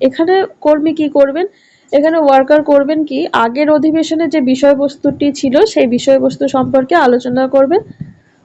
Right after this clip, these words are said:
এবং সেটিকেই, আহ, রিক্যাপ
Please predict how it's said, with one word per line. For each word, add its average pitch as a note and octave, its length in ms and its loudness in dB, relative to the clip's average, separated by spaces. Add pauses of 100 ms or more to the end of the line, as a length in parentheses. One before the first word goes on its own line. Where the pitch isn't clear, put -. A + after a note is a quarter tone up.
এবং D#4 420 0
সেটিকেই, C#4+ 560 0 (440)
আহ, A3 340 0 (400)
রিক্যাপ D#4+ 400 2